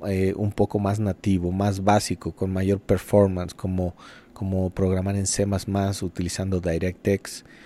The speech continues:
eh, para que de esta forma podamos contrastar lo que, eh, un engine o framework o middleware nos está ahorrando en tiempo, pero también las limitantes que tiene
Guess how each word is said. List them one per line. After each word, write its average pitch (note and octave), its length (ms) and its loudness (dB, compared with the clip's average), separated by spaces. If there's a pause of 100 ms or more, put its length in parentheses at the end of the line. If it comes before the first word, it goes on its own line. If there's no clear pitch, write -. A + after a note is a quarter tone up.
(400)
eh, F#2+ 480 4 (640)
para G2 220 6
que - 140 0
de G#2 60 4
esta G#2+ 220 0
forma A2+ 400 4
podamos G#2 340 4
contrastar G2 680 0 (640)
lo G2 320 2
que, F#2+ 340 2 (120)
eh, F#2+ 360 2
un G#2+ 200 0 (100)
engine G#2 480 0
o F2+ 60 0
framework G2+ 640 2
o F#2 40 -2
middleware G2 560 4
nos F#2+ 200 -2
está F#2+ 240 -2
ahorrando G#2 480 4
en A2 80 0
tiempo, A#2+ 480 2 (400)
pero A2 160 4
también A2+ 280 2
las A2+ 160 2
limitantes G#2 680 0
que A#2+ 120 2
tiene A2 480 2